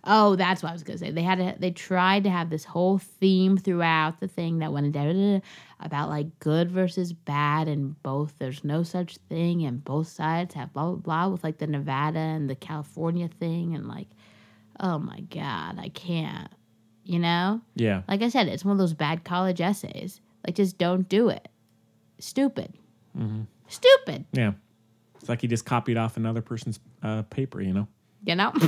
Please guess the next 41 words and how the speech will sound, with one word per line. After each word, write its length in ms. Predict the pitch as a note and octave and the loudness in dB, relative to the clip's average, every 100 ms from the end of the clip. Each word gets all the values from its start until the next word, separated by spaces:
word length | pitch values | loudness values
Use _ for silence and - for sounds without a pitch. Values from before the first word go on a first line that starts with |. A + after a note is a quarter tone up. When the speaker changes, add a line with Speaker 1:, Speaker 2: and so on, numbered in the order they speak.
| - - D4 - A#3+ | 2 -2 -2 -2 -2
Speaker 1:
But 160 | - D#4+ - - | -2 -2 -12 2
Speaker 2:
Tar-, 140 | F3 | 4
Speaker 1:
he 200 | B3+ A#3+ - | 4 2 4
Speaker 2:
he 80 | D#3 | 8
was 160 | D3+ - | 8 10
sitting 280 | F3+ E3 | 8 10
next 200 | D3 C#3+ | 6 4
to 100 | - | 0
Quentin 360 | - - D#3+ C3+ | -2 -2 -2 0
Tarantino 540 | D3 C3+ - D#3 A2 | 2 2 4 2 4
and 80 | G2+ | 2
he 140 | G2+ F#2+ | 2 0
just, 240 | G2+ - | -4 -6
uh 180 | F#2 G2 - | -4 -4 4
Speaker 1:
No, 240 | G3+ F#3+ | 6 8
he 120 | F#3 | 6
wasn't 240 | F3+ G3 A#3 | 4 4 4
even 140 | A3+ | 2
sitting 160 | A3 F#3 | 2 0
next 140 | D#3+ | 0
to 60 | D3 | 0
him. 60 | |
He 80 | D3 | 0
was 120 | E3 G3 | 0 2
sitting, 160 | G#3 | 4
um, 140 | G#3 F#3 | 4 4
diagonally 600 | E3+ D3 C#3+ D#3+ F#3 G3 | 2 2 0 0 0 0
behind 440 | D#3 D3 C3 D#3+ | 0 -2 -2 2
him, 180 | G3+ G#3+ | 2 4
so, 120 | G#3+ | 2
like, 120 | D3 | 2
his 140 | E3 D3 | 0 -4
shoulder 340 | C#3 C#3+ F3+ | -2 0 2
was 140 | F3 E3 | 2 0
blocked. 300 | B2 B2+ F3+ | 0 0 2
He 100 | F#3 | 2
had 80 | |
to, 80 | G3 | 4
like, 200 | F#3+ F3 | 4 6
make 320 | F3+ D3+ C3+ | 4 4 2
up 220 | D3+ D3+ | 2 0